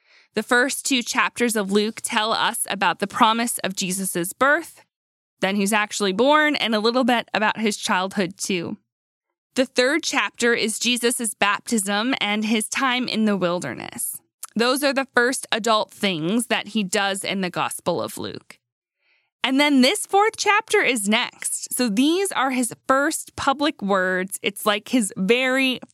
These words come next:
first sermon. It kind of functions like his thesis statement, um, for what all of his mission and ministry is like.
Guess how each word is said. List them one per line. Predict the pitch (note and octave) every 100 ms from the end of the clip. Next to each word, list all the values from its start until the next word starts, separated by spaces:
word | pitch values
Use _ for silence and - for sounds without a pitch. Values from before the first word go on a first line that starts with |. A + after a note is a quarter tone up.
| -
first | B3+ C#4+ - - -
sermon. | - F#3 - - - A#3 _ _ _ _ _ _ _ _ _ _ _
It | - -
kind | - G4+ C#5
of | C5+
functions | G#4+ G#4+ - G4+ G4
like | F4+ E4+ -
his | D4 -
thesis | - A#3+ C4 A3+ F#3
statement, | - E3+ - - - G2+ - - - -
um, | F#3+ G3+
for | A3
what | G#3+ B3+ -
all | A3+ C4+
of | C#4
his | B3 A3+
mission | A3 A#3 - C4+ B3+
and | - G3+
ministry | F#3+ G#3 A3 - F#3 F#3
is | - E3 -
like. | - - -